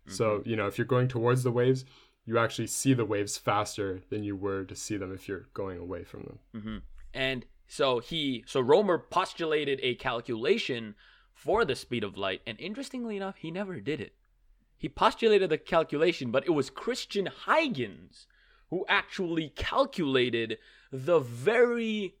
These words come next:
Speaker 2: first ever quantization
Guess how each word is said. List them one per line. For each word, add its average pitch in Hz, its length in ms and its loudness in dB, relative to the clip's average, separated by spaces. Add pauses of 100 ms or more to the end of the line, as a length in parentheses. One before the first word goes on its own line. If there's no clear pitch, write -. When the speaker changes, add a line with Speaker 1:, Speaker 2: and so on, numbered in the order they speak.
(160)
Speaker 2:
first - 1000 0 (460)
ever 180 500 2 (600)
quantization 208 840 -2